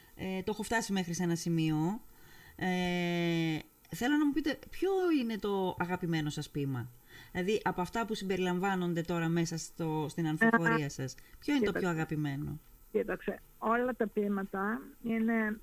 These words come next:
Speaker 2: ας το πούμε, παιδιά μου.
Speaker 1: Παιδιά, ναι.
Speaker 2: Ε, ήθιστε,
Speaker 1: Μμμ.
Speaker 2: ή να λέγεται αυτό.
Speaker 1: Ναι.
Speaker 2: Το πιο αγαπημένο μου για μένα
Speaker 1: Μμμ.
Speaker 2: είναι... Αλλά, ε,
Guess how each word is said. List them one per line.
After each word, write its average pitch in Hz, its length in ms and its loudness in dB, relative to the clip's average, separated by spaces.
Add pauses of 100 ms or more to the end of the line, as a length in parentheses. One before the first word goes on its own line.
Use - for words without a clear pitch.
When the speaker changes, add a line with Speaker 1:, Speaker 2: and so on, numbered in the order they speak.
Speaker 2:
ας 208 160 -6
το 220 100 -4
πούμε, 208 300 0
παιδιά 196 420 -2
μου. 180 80 2
Speaker 1:
Παιδιά, 123 320 -2 (100)
ναι. 143 300 -4
Speaker 2:
Ε, 101 280 -4 (640)
ήθιστε, 208 640 -2 (280)
Speaker 1:
Μμμ. 175 180 -4
Speaker 2:
ή 196 340 -2 (500)
να 196 160 -4
λέγεται 190 400 -2
αυτό. 214 460 -4
Speaker 1:
Ναι. 175 400 -2
Speaker 2:
Το 226 100 -4 (100)
πιο 294 120 4 (160)
αγαπημένο 220 720 -2
μου 190 300 -6 (280)
για 185 100 -10
μένα 185 580 -2
Speaker 1:
Μμμ. 180 60 -2
Speaker 2:
είναι... 202 300 -2 (800)
Αλλά, 107 220 4
ε, 104 120 -4